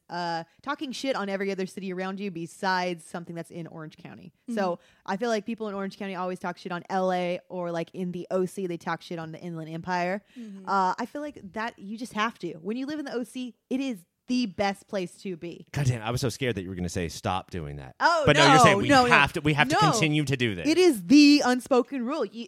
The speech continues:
Speaker 1: it is the best place you can live, so you have to shit on everywhere else.
Speaker 3: But Caitlin, with the I E, whatever is there to talk shit about? I, w-, I don't know.
Speaker 1: Oh.
Speaker 2: The people, lovely. <laughs>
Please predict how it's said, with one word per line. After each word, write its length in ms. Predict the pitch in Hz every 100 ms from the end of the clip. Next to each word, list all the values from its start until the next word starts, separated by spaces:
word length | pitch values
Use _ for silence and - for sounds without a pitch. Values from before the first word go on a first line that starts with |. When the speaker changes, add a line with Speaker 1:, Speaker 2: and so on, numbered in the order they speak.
| -
Speaker 1:
it 220 | 240 240 -
is 300 | 247 269 254
the 100 | 214
best 240 | 214 233 -
place 220 | 240 -
you 60 | 220
can 100 | 202
live, 220 | 254 196
so 120 | -
you 160 | 233 247 -
have 340 | 240 254 240
to 100 | 247
shit 240 | - 233
on 140 | 214 208
everywhere 300 | 190 196 214
else. 320 | 294 190 135
Speaker 3:
But 140 | 175 156
Caitlin, 560 | 180 214 147 113 110
with 100 | 123
the 140 | 147 123
I 140 | 156
E, 280 | 143 175 131
whatever 640 | 113 165 - 165 151 147
is 180 | 143 147
there 140 | 147
to 60 | 143
talk 200 | 160 156
shit 220 | - 208
about? 420 | 175 113 95 87 -
I, 80 | 123
w-, 160 | 127 -
I 100 | 147
don't 260 | 151 160 156
know. 320 | 175 214 190 196 240
Speaker 1:
Oh. 20 |
Speaker 2:
The 220 | 262 202
people, 380 | 269 311 330 -
lovely. 760 | 226 240 233 226 208 202 185 226
<laughs> 140 | -